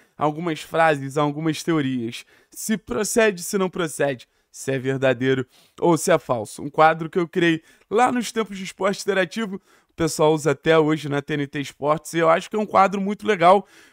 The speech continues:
porque você pode abranger as mais diversas discussões.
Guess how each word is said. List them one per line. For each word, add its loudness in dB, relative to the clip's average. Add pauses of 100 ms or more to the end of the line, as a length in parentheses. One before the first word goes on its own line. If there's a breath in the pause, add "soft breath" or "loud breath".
porque 0
você 0
pode -2
abranger 0 (300 soft breath)
as 0
mais 2
diversas 0 (440 soft breath)
discussões. 0